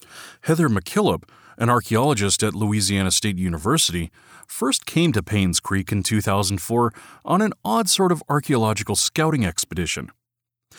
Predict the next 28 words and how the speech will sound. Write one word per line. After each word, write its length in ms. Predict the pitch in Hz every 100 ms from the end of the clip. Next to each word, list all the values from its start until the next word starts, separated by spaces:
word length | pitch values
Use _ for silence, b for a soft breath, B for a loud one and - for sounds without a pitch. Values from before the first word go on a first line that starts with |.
| B B
She 280 | - 247 240
knew 380 | 135 160 82
that 180 | 73 85
there 180 | 110 113
had 120 | 107
been 160 | 113 110
settlements 540 | - 160 143 95 87
in 100 | 95
the 100 | 95
area 420 | 92 107 131 139 - -
and 260 | 95 90
that 220 | - 117 101
the 160 | 101
ocean 320 | 151 170 92
had 240 | 90 107 104
risen 420 | 113 151 196 120 82
since 320 | - 73 -
then. 260 | 76 - - _ _ B B B B
So 240 | - 104
rather 440 | 101 104 113 113 98
than 260 | 92 87
shovels 640 | 82 - 98 113 113 107 92
and 220 | 76 -
pickaxes, 720 | 226 233 95 80 - 85 - B B B B B
she 160 | -
brought 220 | 214 240
a 40 | 208
swimsuit, 720 | - 185 208 - 85 60